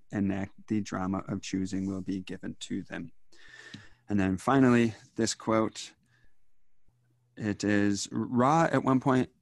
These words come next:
in the contact described a maelstrom, M A E L, strum,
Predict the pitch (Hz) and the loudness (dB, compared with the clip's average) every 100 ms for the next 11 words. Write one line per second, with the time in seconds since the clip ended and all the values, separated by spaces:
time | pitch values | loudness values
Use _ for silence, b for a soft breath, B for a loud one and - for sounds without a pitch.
0 | _ - 123 120 117 113 120 117 110 - | _ -2 4 6 6 4 2 2 0 -2
1 | 110 110 113 107 - 110 101 - 104 104 | -2 0 0 -2 -2 -6 -6 -4 -2 0
2 | 104 107 104 101 104 110 104 - - 92 | -2 0 0 2 2 2 0 -4 -10 -10
3 | 92 90 90 - 104 101 104 101 104 98 | -10 -10 -12 -8 -8 -6 -6 -4 -4 -4
4 | - 101 101 98 - - 95 95 98 | -2 -4 -4 -8 -10 -8 -4 -2 -4